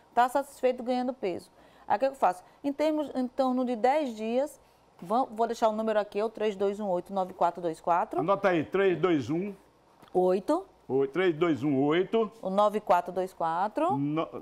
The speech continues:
Speaker 2: é, nove quatro dois quatro.
Speaker 1: Liga pra gente e a gente vai fazer umas perguntinhas básicas. Que perguntinhas são essas? Quanto tempo ela pariu? Como o neném dela, se o neném dela tá mamando, se ele tiver mamando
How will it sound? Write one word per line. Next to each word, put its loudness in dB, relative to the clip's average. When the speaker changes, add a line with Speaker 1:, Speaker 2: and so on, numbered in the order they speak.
Speaker 2:
é, -6
nove 0
quatro 0
dois -2
quatro. 2
Speaker 1:
Liga 4
pra 2
gente -8
e 0
a 2
gente -2
vai 0
fazer 0
umas -2
perguntinhas -2
básicas. -4
Que -2
perguntinhas -2
são -2
essas? -6
Quanto 0
tempo -4
ela -2
pariu? -2
Como 0
o -8
neném -2
dela, 0
se -4
o 0
neném 2
dela 2
tá -2
mamando, -2
se -4
ele 2
tiver -2
mamando -4